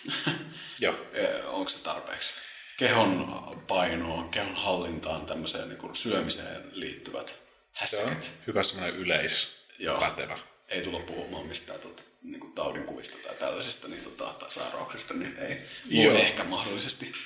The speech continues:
Speaker 2: Ja itse asiassa mua kiinnostaa myös se niinku ihan nopea sivupointtina, että
Speaker 1: Mm.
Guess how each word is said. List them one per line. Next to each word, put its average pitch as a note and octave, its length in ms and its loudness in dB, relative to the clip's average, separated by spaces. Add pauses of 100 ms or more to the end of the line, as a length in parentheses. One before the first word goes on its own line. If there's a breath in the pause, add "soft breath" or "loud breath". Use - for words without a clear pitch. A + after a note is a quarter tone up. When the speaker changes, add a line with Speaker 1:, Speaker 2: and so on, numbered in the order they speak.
(340 loud breath)
Speaker 2:
Ja A#2 120 6
itse B2 140 10
asiassa A#2+ 140 0
mua A#2+ 80 -2
kiinnostaa A2 340 6
myös G2 260 4
se F2+ 280 4 (220)
niinku F2 320 -8 (100)
ihan F#2+ 180 0
nopea F2+ 260 2
sivupointtina, D#2 680 0
että D#2+ 140 -8
Speaker 1:
Mm. F#2 280 -6